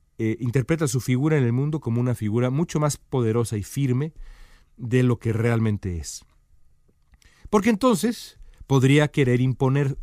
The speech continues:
otras medidas, otras cosas, otros discursos en otros escenarios mundiales y, por supuesto, dentro de Estados Unidos. Si Donald Trump ha sido tan difícil siendo un presidente débil,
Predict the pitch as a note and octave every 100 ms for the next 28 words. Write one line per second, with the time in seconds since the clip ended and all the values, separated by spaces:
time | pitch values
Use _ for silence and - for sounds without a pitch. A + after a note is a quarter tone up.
0 | - A#2+ A#2 C3 A#2+ C3+ C3+ C#3 C#3 -
1 | - A#2+ A#2+ B2+ B2 - C#3+ - B2+ -
2 | - - - - - C#3 D3 C#3+ A#2 A#2
3 | - C#3 A#2+ - B2+ - _ _ _ _
4 | _ _ _ _ _ _ _ _ _ _
5 | _ A#2+ C3 E3+ D#3+ D3 A2+ A#2+ B2 B2
6 | A#2 A#2+ A#2 A#2+ C#3+ - G2 F2 A2 -
7 | G2+ G2+ F#2+ F#2 - F#2 F2+ - E2 E2
8 | - _ _ _ _ _ _ _ _ _
9 | _ - E3 F#3 G3 D#3+ F3+ F#3 D3 -
10 | F3+ C#3+ F#3+ G3+ E3+ C#3+ A3+ G#3+ - G#2+
11 | - C#3+ C3+ B2+ B2 G#2 A#2 B2+ - C3+
12 | A2 F#2 -